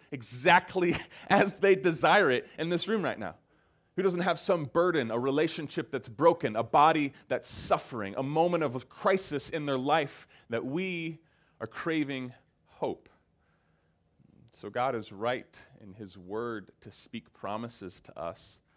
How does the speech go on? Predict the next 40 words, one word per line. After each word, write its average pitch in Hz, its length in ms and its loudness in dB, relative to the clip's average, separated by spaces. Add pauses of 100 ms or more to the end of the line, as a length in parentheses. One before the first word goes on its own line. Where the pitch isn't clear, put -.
(360)
about 95 300 -6 (220)
Jesus, - 800 -16 (460)
the 92 80 -14
fullness 117 580 -10
we 110 140 -12
will 98 140 -8
have 95 320 -8
in 87 120 -14 (140)
Him, 101 260 -20 (800)
that - 100 -14
often 123 420 -6
Scripture - 440 -14
wraps 101 260 -4
this - 240 -14
up 101 220 -12
in 90 80 -18
saying 98 340 -14
a 90 80 -10
promise 117 720 -12 (180)
of 95 160 -18
heaven, 87 380 -14
a - 300 -20
promise 113 280 -12
of - 120 -20
heaven, - 320 -20 (300)
our 95 100 -6
hope - 480 -12
of 95 180 -14
what 104 180 -8
we 107 120 -10
will 92 160 -8
one 92 200 -12
day 80 240 -10
have. - 200 -20 (1040)
So - 160 -10
for 113 140 -10
the 120 80 -6
next 147 200 -8
several 127 420 -6
weeks - 640 -12